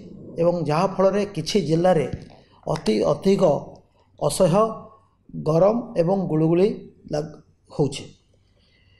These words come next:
ଏହି ଅସ୍ୱାଭାବିକ ପରିସ୍ଥିତିରେ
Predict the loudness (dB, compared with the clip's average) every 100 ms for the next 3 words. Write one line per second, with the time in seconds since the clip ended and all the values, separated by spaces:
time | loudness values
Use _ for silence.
0 | _ _ 4 6 6 4 0 -10 _ _
1 | _ -20 -20 _ _ -2 0 2 4 4
2 | 2 -2 2 4 4 -2 -16 -20 -8 0
3 | 0 0 -6 -4 0 0 0 -6